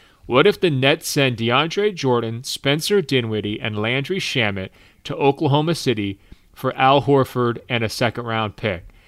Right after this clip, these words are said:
And he says, uh, "The ostensibly prohibitive factor here for any team interested in an Al Horford trade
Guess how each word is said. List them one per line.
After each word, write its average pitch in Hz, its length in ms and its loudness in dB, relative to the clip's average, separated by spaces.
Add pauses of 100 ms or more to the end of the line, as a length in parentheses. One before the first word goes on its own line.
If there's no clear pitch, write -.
(360)
And 113 200 0
he 113 80 2
says, 113 400 0
uh, 107 480 0
"The 120 300 -4
ostensibly 175 640 2
prohibitive 156 540 2
factor 139 400 0
here 127 200 0
for - 200 -10
any 160 220 0
team 170 340 -2
interested 151 500 -2
in 139 80 -2
an 127 80 -4
Al 127 240 2
Horford 127 400 0
trade 104 400 0